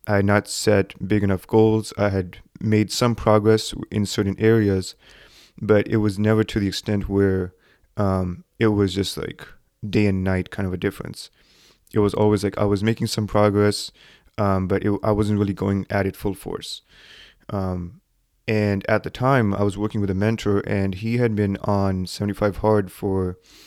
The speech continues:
he had done it a couple of times. Um, I didn't really give it too much attention because I was just like, "Oh, you know, this is way too, ab-, you know, this is gonna be some crazy thing. Like, I don't really have the time for this. I don't know if I can do it." But when I had this realization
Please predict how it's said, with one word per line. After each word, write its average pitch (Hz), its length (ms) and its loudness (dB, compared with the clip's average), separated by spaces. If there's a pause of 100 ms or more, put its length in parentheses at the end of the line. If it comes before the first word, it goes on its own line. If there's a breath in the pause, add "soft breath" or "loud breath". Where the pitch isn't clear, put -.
(140 loud breath)
he 139 80 0
had 143 80 8
done 143 160 6
it 135 60 4
a - 20 -4
couple - 220 -4
of 104 40 -6
times. 104 420 -2 (500 loud breath)
Um, 98 360 0
I 110 200 2
didn't 110 240 0
really 107 180 0
give 98 160 -2
it 98 80 -4
too - 100 -6
much 101 160 -2
attention 101 380 -6
because 95 400 0
I - 80 -4
was 95 80 -4
just 95 160 -10
like, 101 180 -4
"Oh, 98 160 -2
you 98 120 -2
know, 95 120 -2
this 95 220 -8
is 95 380 -8 (440)
way 107 280 2
too, 101 320 -2
ab-, 92 240 -2
you 107 100 0
know, 98 140 0
this 95 200 -6
is 95 220 -10
gonna 104 140 -2
be 101 80 -2
some 98 160 -8
crazy 98 300 -4
thing. 101 200 -4
Like, 104 160 -4
I 101 60 -2
don't 101 180 -2
really 95 200 -2
have 95 120 -4
the - 60 -18
time 104 240 -6
for 107 80 -8
this. 104 340 0 (500 loud breath)
I 110 60 0
don't 110 120 4
know 110 40 4
if 101 100 -4
I 104 60 2
can 98 160 -4
do 104 200 4
it." 110 220 4 (640 loud breath)
But 107 380 4
when 110 160 2
I 110 60 4
had 113 180 2
this 113 180 -8
realization 101 880 -2